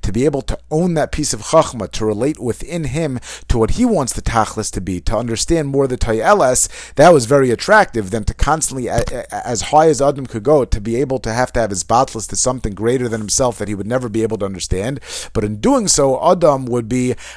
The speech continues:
detaching himself from the true tachlis, from the true anchor that's, that's anchored much deeper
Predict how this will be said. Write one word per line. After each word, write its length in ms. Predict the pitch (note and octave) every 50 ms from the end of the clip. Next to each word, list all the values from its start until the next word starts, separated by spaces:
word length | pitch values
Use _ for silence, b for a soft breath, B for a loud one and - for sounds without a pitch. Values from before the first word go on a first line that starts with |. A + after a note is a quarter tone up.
| B B - - - - - D3 A2 - - -
detaching 720 | - D#3+ F#3+ G3+ - - D#3+ D#3+ E3+ F#3 F3+ - - C#3
himself 540 | C3 B2 A#2 A2 - C3 A#2+ A#2+ A#2 A2 - B B B B
from 240 | - - C3 B2 A#2
the 100 | A2 G#2+
true 280 | G#2 - - - E3+ D3+
tachlis, 500 | - - D3 D3+ D#3 D3+ - B2+ G#2+ -
from 160 | - A#2 A2+
the 60 | A2
true 280 | G2+ - - D3+ D3 C3
anchor 400 | B2+ D3+ E3 D3+ - C3 A#2+ A2+
that's, 260 | G2+ G#2+ G#2+ - -
that's 320 | - - G#2 G#2 F#2+ -
anchored 400 | G#2 G2 B2+ C#3 B2+ - A2+ G2
much 440 | G2+ G#2 A2 C#3 C3+ - G2 G2 F#2+
deeper 500 | - D#3+ F3 - - A#2+ A2+ G#2+ G#2 G2+